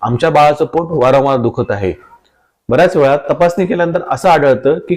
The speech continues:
खरं कारण पोटामध्ये तर नाहीच आहे. खरं कारण जे आहे ते त्यांची कमकुवत पचनशक्ती, त्यांच्या पोटातील गॅस आणि चुकीची दिनचर्या. आजच्या व्हिडिओमध्ये मी तुम्हाला ह्या पोटदुखीचं नेमकं काय कारण आहे हे स्पष्ट करणार आहे आणि त्याचबरोबर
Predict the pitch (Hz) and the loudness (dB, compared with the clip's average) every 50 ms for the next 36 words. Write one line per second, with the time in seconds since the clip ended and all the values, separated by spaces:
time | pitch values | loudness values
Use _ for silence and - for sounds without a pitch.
0 | - - 147 139 - 175 170 - 165 160 160 170 175 180 175 - - 147 139 165 | -4 -4 0 0 0 0 0 0 2 2 2 2 0 -2 -4 -2 -2 -2 0 0
1 | 170 165 170 170 175 180 165 160 165 170 160 - 131 98 80 - - _ _ _ | 0 0 0 0 0 0 0 0 0 -2 -2 -2 -4 -4 -4 -6 -10 _ _ _
2 | _ _ _ _ _ _ _ _ _ _ _ _ - 147 151 190 208 - 185 160 | _ _ _ _ _ _ _ _ _ _ _ _ -2 0 2 2 4 4 4 2
3 | 156 165 165 156 160 170 160 147 151 170 175 170 170 165 143 147 143 135 135 - | 2 2 2 2 2 2 2 2 2 0 0 0 -2 -2 -2 0 -2 -2 -2 -2
4 | 160 156 151 - - - - - 127 120 127 127 143 151 143 151 - 139 - 147 | 0 0 0 -2 -4 -10 -6 -4 -2 -2 0 2 2 2 2 2 -2 -2 -2 -2
5 | 147 135 - 131 - - - 135 139 147 139 - _ _ _ - 104 107 - - | -4 -4 -4 -6 -6 -4 -4 -2 -2 -4 -8 -16 _ _ _ -6 -6 -4 -4 -2
6 | 107 117 113 110 127 - 127 113 107 101 113 117 123 127 - - - - 113 117 | -2 0 -2 -2 -2 -2 -2 -2 0 0 2 2 0 0 -2 -8 -8 -4 -2 -2
7 | 127 123 139 117 117 127 113 127 113 113 104 101 92 - 92 87 90 90 90 82 | -2 -2 -4 -4 -4 -4 -2 -2 -2 -2 -4 -4 -4 -2 -2 0 0 -2 -2 -4
8 | 85 _ _ _ _ _ _ _ _ _ - - - - 190 180 160 147 139 131 | -10 _ _ _ _ _ _ _ _ _ -8 -8 -2 0 2 2 4 4 2 2
9 | 123 120 110 104 95 - - 123 143 147 151 147 135 131 135 139 135 131 113 120 | 2 0 -2 -2 -4 -4 -2 -2 -2 0 0 -2 -2 -2 -2 -2 -4 -4 -4 -4
10 | 120 120 - - 139 139 131 135 139 127 139 139 - 143 135 123 110 101 107 123 | -4 -4 0 0 0 0 2 0 -2 -2 -2 -2 0 -2 -2 -2 -2 -2 0 0
11 | 131 123 185 185 - 175 170 160 151 151 143 135 127 113 92 82 - _ 123 135 | 0 0 0 0 2 0 0 0 0 -2 -2 -2 -4 -6 -8 -8 -8 _ -4 -4
12 | 135 - 147 131 - - 135 113 135 127 131 127 127 127 131 131 135 - - _ | -2 -2 -2 -2 -2 -4 -4 -2 -2 -2 -2 -2 -2 -2 -2 -4 -6 -8 -12 _
13 | _ _ _ _ _ _ - 120 123 123 170 175 175 165 160 156 160 143 123 117 | _ _ _ _ _ _ -4 -4 -2 2 2 2 2 2 4 4 4 4 4 2